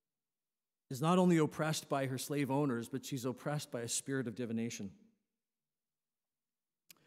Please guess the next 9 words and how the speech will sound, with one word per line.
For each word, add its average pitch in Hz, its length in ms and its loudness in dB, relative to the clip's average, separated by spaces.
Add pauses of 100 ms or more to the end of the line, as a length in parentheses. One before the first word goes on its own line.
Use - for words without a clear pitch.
(280)
It's - 80 -12
how 185 140 4
she 185 160 -2
made 170 240 4
her 156 100 2
living, 139 420 2
by 117 140 -2
fortune 143 400 -2
telling. 101 380 -6